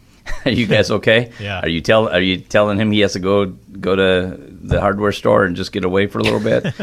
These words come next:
Speaker 2: <laughs>
Speaker 1: And she goes, "No, because we, we got used to it, you know, during the pandemic and working from home, so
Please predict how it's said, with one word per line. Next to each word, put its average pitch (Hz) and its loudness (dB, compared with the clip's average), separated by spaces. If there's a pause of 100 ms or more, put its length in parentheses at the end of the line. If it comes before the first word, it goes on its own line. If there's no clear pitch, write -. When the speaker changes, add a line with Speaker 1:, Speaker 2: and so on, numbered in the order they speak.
(160)
Speaker 2:
<laughs> - -20
Speaker 1:
And 92 -10
she 101 -8
goes, 104 -4
"No, 117 2
because 87 -4
we, 92 -8
we 92 -4
got 95 0
used 117 -4
to 95 0
it, 69 -6
you 85 -8
know, 80 -6
during 85 -4
the 80 -2
pandemic 92 -2
and 78 -8
working 80 -6
from 69 -12
home, 82 -4
so 80 -4